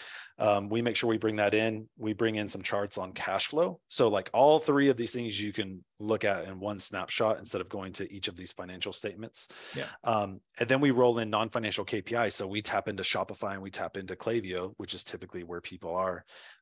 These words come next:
Speaker 1: um, in terms of we establish, you know, customer acquisition cost. We calculate that. We pull in conversion rates. We pull in customer lifetime value. We pull in the customer lifetime value based on contribution margin.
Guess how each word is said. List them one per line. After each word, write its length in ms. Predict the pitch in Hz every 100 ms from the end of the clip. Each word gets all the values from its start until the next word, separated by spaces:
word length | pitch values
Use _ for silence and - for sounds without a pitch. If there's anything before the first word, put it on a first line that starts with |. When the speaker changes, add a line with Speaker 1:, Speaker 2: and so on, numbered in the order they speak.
| -
Speaker 1:
um, 300 | 87 90 87
in 100 | 101
terms 320 | - 95 90
of 120 | 87
we 100 | 98
establish, 720 | 95 - 90 92 87 - - _ _ -
you 60 | 101
know, 160 | 85 - -
customer 300 | 113 - 92
acquisition 380 | - 90 - 95
cost. 440 | 98 92 - - 95
We 100 | 92
calculate 500 | 92 90 90 90 -
that. 280 | 87 85 - - - - _ _
We 400 | 101 95 90 87 -
pull 180 | 110 95
in 140 | 90
conversion 500 | 87 90 98 98 101
rates. 380 | 92 90 87 -
We 100 | 95
pull 220 | - 90
in 60 | 87
customer 340 | 95 87 87
lifetime 400 | 87 95 - 92
value. 460 | 87 90 90 87 85 -
We 60 |
pull 200 | 90 92
in 100 | 87 80
the 180 | 85 76
customer 280 | - 98 90
lifetime 240 | 85 95
value 180 | 90 87
based 180 | 85 -
on 80 | 85
contribution 580 | 95 - 87 139 - 113
margin. 480 | 110 113 117 110